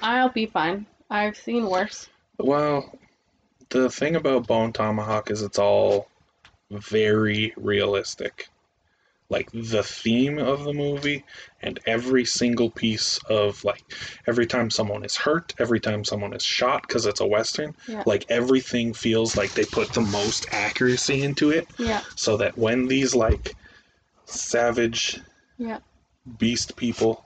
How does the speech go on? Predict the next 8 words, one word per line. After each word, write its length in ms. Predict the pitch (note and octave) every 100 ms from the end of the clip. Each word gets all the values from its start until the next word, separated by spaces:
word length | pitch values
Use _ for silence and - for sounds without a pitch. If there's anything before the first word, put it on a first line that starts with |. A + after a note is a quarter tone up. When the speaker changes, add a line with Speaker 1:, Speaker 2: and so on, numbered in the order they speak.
| -
Speaker 2:
out 180 | G#2+ A2+
in 140 | A2+
the 320 | A2+ G#2+ G#2+ A2 _ _ _
hills 540 | - A#2 G#2+ G#2+ - - -
Speaker 1:
Yeah. 220 | - A3 - _ _
Speaker 2:
are 200 | - G#2+
doing 500 | G#2+ A2 G#2+ B2+ D3+
things 540 | D#3 D#3 D#3+ E3+ E3+